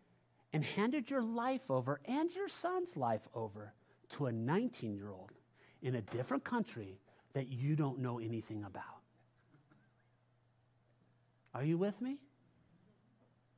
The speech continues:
Are you tracking with me? Like, it is so crazy that we trust so many people and so many things.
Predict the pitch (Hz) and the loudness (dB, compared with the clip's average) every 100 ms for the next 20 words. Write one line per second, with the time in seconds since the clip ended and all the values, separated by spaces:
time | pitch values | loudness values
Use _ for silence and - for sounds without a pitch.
0 | _ 127 147 143 - 147 151 208 214 220 | _ 0 2 2 2 2 2 0 -2 -2
1 | 220 - 254 - _ _ _ - _ _ | -4 -6 -10 -10 _ _ _ -20 _ _
2 | _ _ _ _ _ _ _ _ _ _ | _ _ _ _ _ _ _ _ _ _
3 | _ _ _ _ _ - 214 220 - _ | _ _ _ _ _ 2 4 2 -6 _
4 | 196 220 220 - - 208 220 - 240 240 | 0 4 2 0 4 4 4 2 0 0
5 | 156 123 110 _ - _ _ 165 160 143 | -2 -6 -10 _ -20 _ _ 6 6 4
6 | 135 170 220 240 226 - - 196 131 - | 2 4 4 0 -4 -12 2 2 2 -2
7 | - - - - - 175 185 190 170 - | -14 -18 -18 -12 2 4 4 4 2 -2
8 | 202 196 220 220 175 151 - 156 165 180 | -4 0 0 0 -2 -2 -2 0 0 0
9 | 170 147 113 95 - - | -2 -6 -6 -8 -16 -16